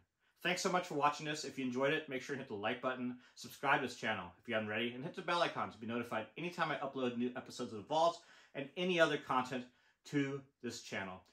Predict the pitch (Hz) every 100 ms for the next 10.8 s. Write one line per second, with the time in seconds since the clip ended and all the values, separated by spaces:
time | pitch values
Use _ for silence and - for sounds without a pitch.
0 | _ _ _ 156 208 226 233 226 208 190
1 | 208 190 101 - 123 135 156 127 110 -
2 | 175 175 110 - _ - 175 175 131 123
3 | 147 147 147 147 147 139 120 107 139 -
4 | 113 117 165 - - - 180 233 226 214
5 | 220 226 226 - - 208 202 208 208 147
6 | 143 160 165 - 165 180 156 147 151 160
7 | 160 _ - - - 220 220 - 156 135
8 | - 160 - 156 147 120 - 147 151 151
9 | 151 _ _ _ - 135 131 127 123 151
10 | 131 - 147 - 147 160 151 147